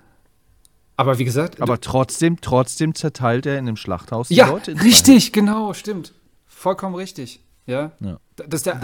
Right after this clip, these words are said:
Speaker 1: einzige
Speaker 2: das meine ich damit so.
Speaker 1: das war der einzige gnadenlose Badass-Move in diesem ganzen, in dieser ganzen fucking Serie.
Speaker 2: Ja.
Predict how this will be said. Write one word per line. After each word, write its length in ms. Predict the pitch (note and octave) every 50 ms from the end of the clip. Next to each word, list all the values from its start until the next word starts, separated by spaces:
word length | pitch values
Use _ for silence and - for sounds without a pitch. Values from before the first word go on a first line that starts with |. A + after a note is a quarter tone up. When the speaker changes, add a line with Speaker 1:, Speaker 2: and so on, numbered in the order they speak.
| - B3+
Speaker 1:
einzige 120 | B3 -
Speaker 2:
das 160 | C#3+ - -
meine 200 | D#3 E3 G3 G#3
ich 80 | E3 -
damit 300 | C3+ G#2+ F#2+ F2 - -
so. 100 | - -
Speaker 1:
das 180 | - B2+ -
war 100 | E3+ E3+
der 120 | F3 F#3+ -
einzige 380 | F#3+ A3 - - F3+ E3 D#3+
gnadenlose 600 | B2+ C#3+ C#3+ D3 E3+ G3 G#3 G3 F#3 F3+ E3 E3+
Badass-Move 840 | B2+ - C3+ D#3+ F#3+ - D3 D3 C3+ B2+ C#3 C3 C3 C#3+ E3 E3 -
in 100 | C3+ C3+
diesem 260 | C#3 C3 C3+ C3 B2
ganzen, 440 | A#2+ B2+ A#2+ D3 D3+ - F3 F3 -
in 120 | - C#3 C3
dieser 200 | B2+ B2+ B2 A2+
ganzen 300 | A2+ A2+ C#3+ C#3+ D#3+ C#3
fucking 360 | - - - - D#3 D#3 C3+
Serie. 480 | D3 E3 F#3 E3 A2+ F2+ F2+ F#2+ A2+ - _ _ _ _ _ _ _ _ _ _ _ _ _ _ _ _ _ _ _ _ -
Speaker 2:
Ja. 200 | F#2+ F2 D#2